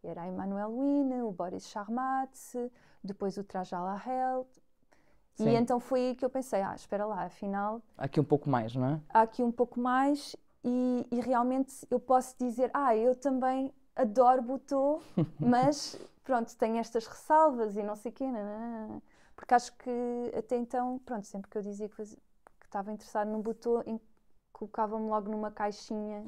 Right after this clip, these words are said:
Speaker 1: assim.
Speaker 2: Certo, certo. Há co-, há pouco falavas da, do clown e tradução em português, palhaço, não é? E agora falamos um pouco de Butô, como de repente há uma ideia sobre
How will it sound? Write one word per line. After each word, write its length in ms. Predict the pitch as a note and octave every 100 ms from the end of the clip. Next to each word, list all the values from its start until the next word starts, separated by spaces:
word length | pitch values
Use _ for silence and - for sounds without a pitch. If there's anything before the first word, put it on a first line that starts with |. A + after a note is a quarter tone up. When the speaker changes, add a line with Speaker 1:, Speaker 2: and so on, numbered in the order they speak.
| A#3
Speaker 1:
assim. 180 | G3 G3
Speaker 2:
Certo, 540 | - D3 D3 G3 F#3+ -
certo. 400 | - C3+ - - - - - - _ _ _ _
Há 100 | -
co-, 220 | C3+ - -
há 120 | D3
pouco 220 | C#3+ D3+
falavas 460 | - C#3+ C#3+ C#3+ C#3+
da, 480 | C#3+ C3+ C3+ C3+ C3+ C3+ - - - - _ _ _ _
do 160 | - C3+
clown 540 | - C#3+ C#3 C#3 C#3+
e 60 | C#3
tradução 480 | C#3 C#3 C3 - C#3
em 60 |
português, 400 | C3 - C3+ C#3+ - - -
palhaço, 640 | - C#3 C3 C3 C#3 - D3
não 120 | B2+
é? 220 | C3 C#3 -
E 80 |
agora 400 | C#3 - C3+ C3+ -
falamos 340 | - C3+ C3+
um 60 | C3+
pouco 260 | C#3 C3
de 80 | C3+
Butô, 480 | C3+ C3 C3+ C3+ C#3 - - _ _ _ _
como 180 | C#3
de 60 | C3
repente 320 | - C#3+ C#3
há 100 | C#3
uma 140 | C#3 C3+
ideia 400 | C3+ C3+ C3+ C#3
sobre 500 | - D3 C3 C#3